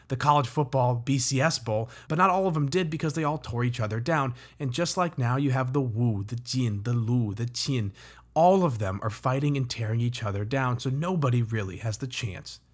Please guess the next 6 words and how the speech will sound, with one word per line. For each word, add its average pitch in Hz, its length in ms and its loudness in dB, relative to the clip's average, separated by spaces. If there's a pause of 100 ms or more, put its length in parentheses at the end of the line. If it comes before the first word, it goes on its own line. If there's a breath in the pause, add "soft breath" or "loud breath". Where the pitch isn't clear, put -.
to - 80 -10
overthrow 120 760 -4 (340)
the 110 100 -4
weak 98 400 -8 (120)
Zhou 104 400 -8
dynasty. 98 580 -10